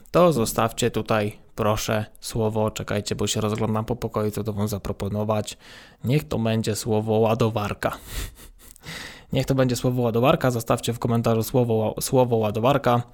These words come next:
Będzie mi miło, że dotrwaliście do końca. Dzięki za odsłuch i do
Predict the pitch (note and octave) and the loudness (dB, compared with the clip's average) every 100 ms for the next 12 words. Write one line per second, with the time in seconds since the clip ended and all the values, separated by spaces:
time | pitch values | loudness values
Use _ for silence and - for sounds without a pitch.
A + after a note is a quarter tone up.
0 | - - - - - - G#2+ G#2+ G2 A2+ | -20 -20 -20 -20 -12 -4 -2 0 0 2
1 | B2 A#2 - - - G#2 G#2 - A#2+ A2+ | 4 2 -2 -6 -4 -4 -4 -2 -2 0
2 | - A2 A2+ A2+ A2+ A2 G#2+ - - - | -2 -2 -2 -2 0 -2 -4 -8 -20 -6
3 | B2 D3 - A#2+ A2+ A2 - - - D3+ | 0 0 0 -2 -2 -4 -8 -6 -2 0
4 | D3 C3 - - - - - - - - | 2 0 -2 -12 -20 -20 -20 -20 -20 -20
5 | - _ _ - C3 C#3+ C#3 A#2+ A2+ A2 | -20 _ _ -4 0 2 2 2 2 2
6 | A2 | 0